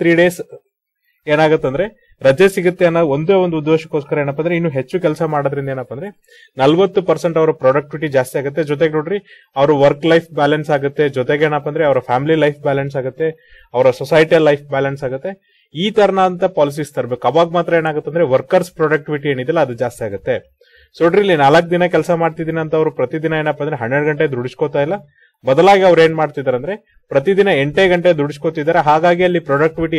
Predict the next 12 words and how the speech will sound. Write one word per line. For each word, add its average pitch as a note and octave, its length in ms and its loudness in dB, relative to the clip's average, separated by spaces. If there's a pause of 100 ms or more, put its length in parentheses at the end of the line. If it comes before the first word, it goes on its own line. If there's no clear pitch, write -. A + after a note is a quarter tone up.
ಎಷ್ಟು D#3 240 -10
ಜಾಸ್ತಿ D3 240 -2
ಆಗಿದೆ C#3 220 -4
ಅಂದ್ರೆ F#3+ 140 -8 (440)
ಮೂವತ್ತೊಂಬತ್ತು E3+ 760 2
ಪಾಯಿಂಟ್ E3 300 -2
ಒಂಬತ್ತು D3 320 -4
ಪರ್ಸೆಂಟ್ C3 300 -6
ಅಥವಾ F3 280 -2
ನಲವತ್ತು D3+ 380 0 (100)
ಪರ್ಸೆಂಟ್ F3 280 -4 (100)
ಪ್ರೊಡಕ್ಟಿವಿಟಿ C#3+ 460 -4